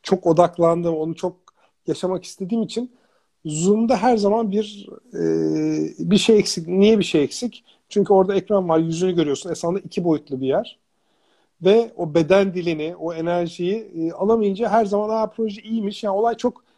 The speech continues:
işin, ya bende mekanik kısmı, "Aa, proje iyiymiş, işte girişimciler iyi, bu işi yaparlar." gibi ama o bendeki o aşk kısmı, hani aşk diyorum hep böyle bir o duygusal, e, yoğunluk,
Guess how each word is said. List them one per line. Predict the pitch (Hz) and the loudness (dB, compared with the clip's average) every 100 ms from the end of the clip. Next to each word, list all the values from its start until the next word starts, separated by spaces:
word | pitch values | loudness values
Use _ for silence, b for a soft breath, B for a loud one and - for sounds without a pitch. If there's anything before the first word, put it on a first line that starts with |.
| _ _ - | _ _ -18
işin, | - 240 214 185 | -10 -8 -8 -2
ya | 196 180 | 2 4
bende | 196 214 | 6 6
mekanik | 247 220 226 226 | 4 4 2 0
kısmı, | - - 180 | -4 -6 -4
"Aa, | 190 208 | -2 -2
proje | 247 233 254 | -2 -2 0
iyiymiş, | 233 202 185 - | -2 -2 -2 -6
işte | - - 190 | -16 -10 -4
girişimciler | 208 214 220 196 214 202 | -2 -2 -2 0 4 4
iyi, | 170 170 | 4 2
bu | 190 | 2
işi | 180 - | 0 2
yaparlar." | 185 180 202 220 208 | 2 4 4 6 2
gibi | 180 247 | 0 -4
ama | 254 240 233 _ _ _ _ - | -4 -6 -8 _ _ _ _ -10
o | 190 | 0
bendeki | 220 220 220 220 | 0 0 -2 0
o | 202 208 165 | 2 0 -2
aşk | 185 - - _ | -6 -6 -10 _
kısmı, | - - 170 151 | -16 -12 -6 -6
hani | 156 160 160 | -6 -6 -4
aşk | 160 - - | -6 -10 -2
diyorum | 151 143 | 0 0
hep | 139 151 | -4 -2
böyle | 143 143 | -2 -2
bir | 151 | -4
o | 143 147 147 _ _ | -2 -4 -6 _ _
duygusal, | - 147 151 175 160 160 | -8 -8 -4 0 0 0
e, | - 151 147 147 147 143 | -10 -12 -8 -6 -4 0
yoğunluk, | 147 151 165 170 | 0 2 -2 -6